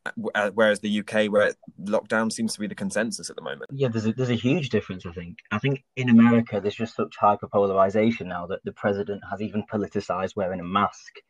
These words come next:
Speaker 2: Um, there's no consensus from Republicans on science and agreement with it at all. And it is remarkable, the difference between the U K, where we just seem to have accepted a lockdown. It only got announced a few days ago, but we're all ready now, I suppose.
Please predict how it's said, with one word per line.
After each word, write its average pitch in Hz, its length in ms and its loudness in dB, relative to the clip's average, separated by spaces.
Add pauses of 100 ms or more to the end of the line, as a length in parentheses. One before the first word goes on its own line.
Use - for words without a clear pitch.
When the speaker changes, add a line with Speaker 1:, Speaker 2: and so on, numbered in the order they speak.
(380)
Speaker 2:
Um, 90 440 0
there's 98 120 -2
no 117 200 8
consensus 101 800 2
from 98 160 -2
Republicans 95 560 -2
on 95 100 -4
science 92 480 0
and 82 240 -6
agreement 101 400 2
with 90 140 -4
it - 80 -6
at 92 240 2
all. 92 260 4 (500)
And 101 120 2
it 113 80 4
is 113 160 6
remarkable, 101 520 6
the 90 80 0
difference 90 380 -6
between 98 420 -4 (580)
the 104 80 0
U 101 180 2
K, 95 240 4
where 92 160 4
we 95 80 -2
just - 180 0
seem 98 220 0
to 98 80 -2
have 80 80 -8
accepted - 440 0
a 92 60 4
lockdown. 92 540 2 (400)
It 101 180 4
only 104 180 4
got 107 140 2
announced 110 300 4
a - 40 -14
few 117 200 6
days 101 260 4
ago, 92 240 0
but 98 180 2
we're 101 120 0
all 98 180 4
ready 95 200 -2
now, 95 200 -2
I 92 40 -6
suppose. 98 520 -2